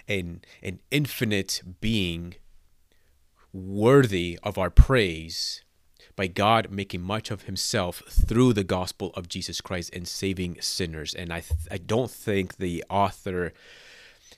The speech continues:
did a good job of emphasizing that aspect of the gospel, 'cause to me, that, like, I think that more than anything else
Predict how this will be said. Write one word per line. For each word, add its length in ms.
did 520
a 120
good 480
job 400
of 180
emphasizing 920
that 320
aspect 360
of 80
the 80
gospel, 500
'cause 220
to 140
me, 440
that, 720
like, 200
I 60
think 260
that 460
more 220
than 140
anything 480
else 500